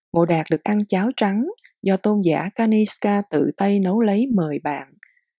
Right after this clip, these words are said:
Ăn xong, ông được tôn giả đưa vào một liêu phòng có giường chiếu sạch sẽ thơm tho. Tôn giả chúc ông yên giấc và hẹn ngày mai, sau khi uống trà, sẽ cùng nhau xuống suối. Buổi khuya,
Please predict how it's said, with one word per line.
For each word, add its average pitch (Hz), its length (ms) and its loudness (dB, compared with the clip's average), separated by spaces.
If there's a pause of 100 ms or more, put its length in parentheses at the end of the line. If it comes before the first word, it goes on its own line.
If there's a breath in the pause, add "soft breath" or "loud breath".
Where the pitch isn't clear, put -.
(160)
Ăn 190 260 -2
xong, 190 380 -2 (300 soft breath)
ông 226 200 0
được 175 180 0
tôn 214 180 2
giả 170 280 0
đưa 220 180 6
vào 185 160 -2
một 151 180 -8
liêu 220 240 4
phòng 165 240 0 (140)
có 202 100 -2
giường 175 380 2
chiếu 190 240 2
sạch - 220 -2
sẽ - 460 -4
thơm 208 220 0 (120)
tho. 196 380 -4 (500 soft breath)
Tôn 220 160 2
giả 175 260 2
chúc 262 200 -2
ông 208 160 0 (100)
yên 214 200 2 (100)
giấc 294 180 2 (380 soft breath)
và 180 80 2
hẹn 170 300 -2
ngày 170 180 2
mai, 214 460 0 (520 soft breath)
sau - 240 2
khi 226 160 2
uống 226 340 2
trà, 160 420 0 (320 soft breath)
sẽ - 240 0
cùng 170 300 0
nhau 214 300 2
xuống 208 320 0
suối. 214 500 0 (800)
Buổi 160 240 2
khuya, 202 460 4